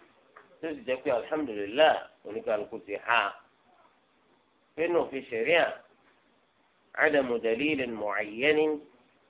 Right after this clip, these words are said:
لا يستلزم عدم مدلول معين. Bí ẹ̀rí yóò kò fẹsẹ̀ rinlẹ̀, kò túmọ̀ sí pé ìdájọ́ tó mú wá kò sí, torí pé ẹ̀rí mi wá tó fi ẹsẹ̀ rẹ̀ rinlẹ̀.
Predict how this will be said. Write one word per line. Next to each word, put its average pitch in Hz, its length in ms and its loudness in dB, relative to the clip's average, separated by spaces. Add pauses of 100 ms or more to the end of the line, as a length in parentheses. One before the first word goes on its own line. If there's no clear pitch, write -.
(380)
لا 123 240 6
يستلزم 120 880 -2 (1040)
عدم 120 380 0 (100)
مدلول 98 600 -8
معين. 85 600 -8 (1600)
Bí 180 60 -2
ẹ̀rí 165 280 6
yóò 139 400 4
kò - 140 -12
fẹsẹ̀ 127 400 0
rinlẹ̀, 131 340 -2
kò - 140 -20
túmọ̀ 170 300 -2
sí - 140 -10
pé 156 120 -6
ìdájọ́ 113 340 -2
tó 123 140 -8
mú 127 160 -6
wá 131 120 4
kò 127 140 -10
sí, - 220 -20 (220)
torí 113 180 -8
pé 143 140 -2
ẹ̀rí 135 160 2
mi 117 160 -6
wá 98 200 -4
tó 98 140 -14
fi - 200 -16
ẹsẹ̀ 87 300 -10
rẹ̀ 76 160 -14
rinlẹ̀. 76 280 -14